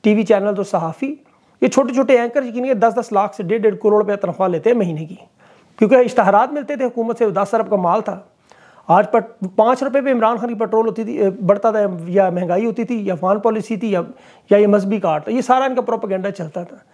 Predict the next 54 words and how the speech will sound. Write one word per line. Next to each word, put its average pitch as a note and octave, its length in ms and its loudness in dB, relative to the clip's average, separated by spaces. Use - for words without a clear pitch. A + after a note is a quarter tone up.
उसका C4 220 4
नतीजा B3+ 320 4
ये C#4+ 120 2
हुआ C4+ 180 2
कि B3+ 120 -4
मीडिया A#3 320 0
आज G#3 120 -2
फोत F#3+ 320 -8
हो G3 80 -4
चुका - 240 -12
है E3 80 -6
वक्त D3+ 120 -14
से F3 120 -10
पहले, - 240 -12
इनके B3 180 4
प्रोग्राम A#3 380 4
मनफी B3 300 -6
की A#3+ 80 -4
रेटिंग G3 280 -6
में G3+ 80 -8
चले F#3+ 220 -12
गए। D#3+ 140 -14
अब C4+ 200 2
इन्हें C#4 160 2
चाहिए A#3 260 -2
डॉलर्स G#3+ 360 -4
और G#3 140 -10
वो G#3+ 140 2
चाहे G3+ 240 0
अफगान F#3 400 -4
जंग E3+ 220 -6
का G3 120 0
माहौल D#3 320 -4
बनाने G3 260 0
पे G3+ 80 0
अमेरिकी F#3+ 320 0
डॉलर्स F3 240 2
मिलेंगे। E3+ 360 -4
ये B3 240 6
कौन D4+ 280 4
सही C4+ 240 -4
है C#4 120 4
कौन C4 240 0
गलत C4 280 -2
है, B3+ 80 2
कोई C4 160 -4
महंगाई A3+ 440 0
मईशत, A3 380 -2
ये B3 220 0
नहीं G4+ 120 0
इस - 60 -2
पे C#4 120 0
बात E3+ 240 0
करेंगे। D3+ 400 -12